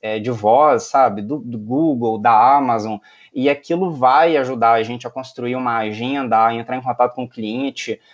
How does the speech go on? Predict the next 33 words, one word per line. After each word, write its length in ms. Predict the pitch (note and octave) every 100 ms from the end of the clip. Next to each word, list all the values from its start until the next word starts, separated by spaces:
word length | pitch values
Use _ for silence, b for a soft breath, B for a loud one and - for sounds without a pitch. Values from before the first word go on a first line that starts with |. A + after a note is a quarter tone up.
| b b
a, 720 | A2+ A2+ A2+ A2 G#2+ G#2+ A2+
a, 60 | -
o, 160 | C3+ -
a 120 | A#2+
gente 220 | C3 -
pode 200 | C#3+ D3
usar 160 | C#3 C#3
metodologias 680 | C#3+ C3+ C3 B2 B2 A#2
ágeis 380 | A#2 B2 A#2 A2+
pra 260 | - A2+ A2+
desenvolver 360 | A#2 B2 A2+
projetos 480 | A2+ A#2 G#2+ A#2+ A#2+
dentro 260 | A#2 C3+ C3
de 80 | A#2+
um 40 |
escritório, 600 | A#2 A2+ - G#2+ B2 A#2+
dentro 200 | G#2+ B2+
da 80 | C3
nossas, 360 | B2 B2 A#2+ A2 A#2
das 180 | A2 A2
nossas 280 | A#2+ B2+ B2
empresas, 580 | A2+ G2+ G#2+ C#3 A2
sabe? 360 | - C#3 A2 G2+ b b b b
E, 800 | C3+ C3 C3 C3 B2+ B2 A#2+ A#2
e 160 | C#3+ D#3
isso, 560 | E3+ - A3 A3 F3+ D3+
é, 500 | D3 D3+ C#3+ C3 A#2+
eu 120 | A#2+ D3
realmente 460 | E3 E3+ D#3+ -
acredito, 380 | E3+ E3 D#3 D#3+ -
acredito 400 | B2 - C#3 C3+
seja 160 |
um 40 | D#3